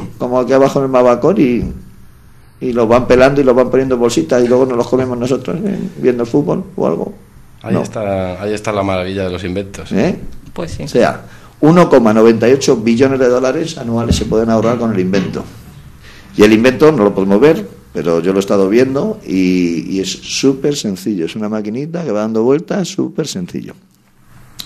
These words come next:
Speaker 1: Una mochila para mover a pacientes encamados. Como los conejos, pacientes encamados.
Speaker 3: Como los canguros, que
Speaker 1: Como
Speaker 3: llevan
Speaker 1: los
Speaker 3: a sus críos y
Speaker 1: Ahí,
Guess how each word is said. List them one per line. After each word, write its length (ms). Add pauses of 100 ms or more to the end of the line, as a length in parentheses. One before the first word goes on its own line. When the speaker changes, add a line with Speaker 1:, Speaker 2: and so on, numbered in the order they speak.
(1040)
Speaker 1:
Una 260
mochila 480
para 160
mover 240
a 80
pacientes 580
encamados. 880 (920)
Como 220
los 120
conejos, 600 (200)
pacientes 520
encamados. 640 (520)
Speaker 3:
Como 180
los 100
canguros, 480
que 200
Speaker 1:
Como 80
Speaker 3:
llevan 200
Speaker 1:
los 100
Speaker 3:
a 40
sus 180
críos 380
y 400
Speaker 1:
Ahí, 360